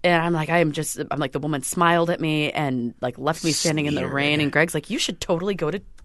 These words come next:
Speaker 1: to Twitter
Speaker 2: Right.
Speaker 1: to write something about it," 'cause I'd never even thought about that. So I actually did write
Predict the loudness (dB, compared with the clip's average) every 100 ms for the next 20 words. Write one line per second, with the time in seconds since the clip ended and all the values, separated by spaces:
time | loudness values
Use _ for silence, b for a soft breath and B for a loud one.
0 | -10 -8 -2 2 4 4 0 b 6 6
1 | 6 4 6 6 6 2 2 2 4 4
2 | 4 2 4 4 4 2 2 0 0 0
3 | -2 0 -2 -2 -10 b b b b b
4 | b b -14 2 8 8 8 6 6 4
5 | 0 2 4 4 2 -6 -18 -20 -20 -20
6 | -20 -12 0 4 4 4 4 4 4 -2